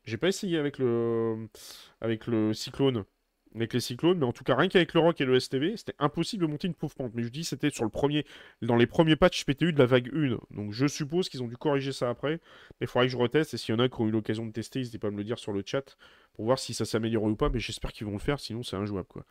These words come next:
Tu peux pas, euh, tu peux pas arriver à faire quelque chose, euh, dans ces conditions et arriver à avoir un véhicule, euh, pilotable correctement. Donc ça, c'était pour le Inside Star Citizen. Et ensuite, il y a eu,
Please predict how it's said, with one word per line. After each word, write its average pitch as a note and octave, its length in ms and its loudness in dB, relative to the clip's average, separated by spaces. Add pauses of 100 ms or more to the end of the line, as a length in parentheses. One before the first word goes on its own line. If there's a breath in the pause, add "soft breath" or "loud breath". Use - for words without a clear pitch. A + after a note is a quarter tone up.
(440 loud breath)
Tu - 80 -20
peux G#2 100 -4
pas, A2+ 200 2
euh, F2+ 340 -2
tu - 140 -16
peux - 140 -20
pas A2+ 80 2
arriver G#2 200 0
à - 20 -2
faire - 160 -12
quelque G2+ 160 -10
chose, A2+ 240 -8
euh, F#2+ 180 -4
dans F#2 120 -10
ces - 140 -14
conditions G#2+ 520 -8
et G2 40 -4
arriver F#2 300 -4
à G2 40 -2
avoir G2 180 -4
un F#2+ 60 -8
véhicule, F#2+ 380 -8
euh, F#2+ 160 -8 (640 soft breath)
pilotable C3 480 0
correctement. B2+ 460 -6 (1300 soft breath)
Donc G#2+ 80 -10
ça, F#3 100 10
c'était E3+ 260 6
pour D#3+ 140 4
le C#3 60 8
Inside D#3 240 4
Star E3 180 2
Citizen. C#3+ 600 0 (520 loud breath)
Et E3 140 10
ensuite, E3 520 4
il C3 40 8
y - 20 10
a A#2 60 10
eu, D#3 240 4